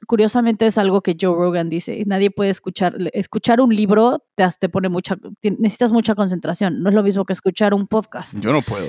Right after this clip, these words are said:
Speaker 1: Sí tienes que concentrarte en lo que estás leyendo. Entonces, bueno, al parecer Audible no, no está llegando a los números o no les está gustando a Amazon,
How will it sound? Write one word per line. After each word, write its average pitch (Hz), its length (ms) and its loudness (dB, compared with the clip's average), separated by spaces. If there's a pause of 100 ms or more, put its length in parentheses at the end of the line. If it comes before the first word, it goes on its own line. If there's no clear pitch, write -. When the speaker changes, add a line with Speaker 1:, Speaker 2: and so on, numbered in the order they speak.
Speaker 1:
Sí - 180 0
tienes 240 280 2
que 226 100 -2
concentrarte 196 500 0
en 202 40 0
lo 185 100 0
que 175 60 -8
estás 185 200 -6
leyendo. 180 360 -2
Entonces, 214 460 0 (320)
bueno, 277 160 4
al 277 80 2
parecer 269 400 4
Audible 269 600 4
no, 254 280 2
no 254 140 4
está 269 240 2
llegando 226 320 2
a 220 40 2
los 190 140 0
números 254 440 2
o 196 40 2
no 202 140 0
les 208 140 2
está 196 180 -2
gustando 190 440 0
a 202 80 0 (100)
Amazon, 196 480 0